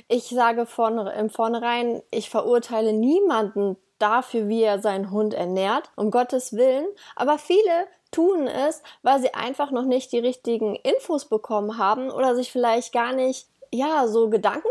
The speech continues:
drüber gemacht hat, was ist überhaupt mit der Ernährung zu, zu, was hat das alles miteinander zu tun und warum ist das so wichtig? Und viele vielleicht wurden auch vom Züchter, wurde das Futter empfohlen und dann glaubt man das halt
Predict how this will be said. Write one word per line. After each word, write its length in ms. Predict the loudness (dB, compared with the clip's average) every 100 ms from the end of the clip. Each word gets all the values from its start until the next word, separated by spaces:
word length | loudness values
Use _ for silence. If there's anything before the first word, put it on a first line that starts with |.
| 0
drüber 280 | 2 2
gemacht 360 | 2 0 -2 -4
hat, 160 | -6 -4
was 220 | -6 -6
ist 220 | -6 -2
überhaupt 560 | 0 0 2 0 0 -4
mit 160 | -2
der 80 | 0
Ernährung 480 | 0 0 0 -2 -4
zu, 180 | -6 -10 _
zu, 180 | -4 -4 -2
was 180 | -4
hat 120 | 0 0
das 100 | 0
alles 300 | 0 -2 0
miteinander 520 | -2 0 0 0 0
zu 120 | -4
tun 460 | -8 -2 4 4 4
und 180 | 0 -4 -14 -6
warum 240 | -2 0 0
ist 120 | -2
das 120 | -2
so 200 | -2 -2
wichtig? 540 | -2 -2 -2 -2 0
Und 180 | -2 -4 -6 -20 _
viele 300 | -2 0 0
vielleicht 400 | 0 0 0 -2
wurden 200 | -2 0
auch 280 | -2 -4 -4
vom 360 | -6 -6 -6
Züchter, 560 | -2 -2 0 0 0 0 -4 -20 -2
wurde 140 | -2
das 140 | -2 -4
Futter 300 | -4 -2 -4
empfohlen 540 | -4 -2 0 2 0
und 140 | -2
dann 180 | -4 -4
glaubt 300 | -2 -4 -2
man 160 | -2 -2
das 160 | -2
halt 180 | -4 -6